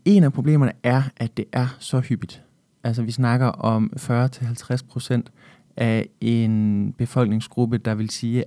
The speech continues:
at de har så meget reflux, de tømmer maven hver gang.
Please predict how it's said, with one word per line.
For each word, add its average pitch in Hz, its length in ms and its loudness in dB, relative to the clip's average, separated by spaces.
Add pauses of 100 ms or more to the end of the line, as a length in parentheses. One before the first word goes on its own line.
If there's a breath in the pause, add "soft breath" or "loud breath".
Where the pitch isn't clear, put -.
at 107 180 -8 (140)
de 117 80 0
har 113 160 -2
så 123 140 -2
meget 110 240 2
reflux, 113 300 -4
de 110 60 -6
tømmer 120 340 0 (320)
maven 113 300 -2
hver 117 200 -2
gang. 101 220 -10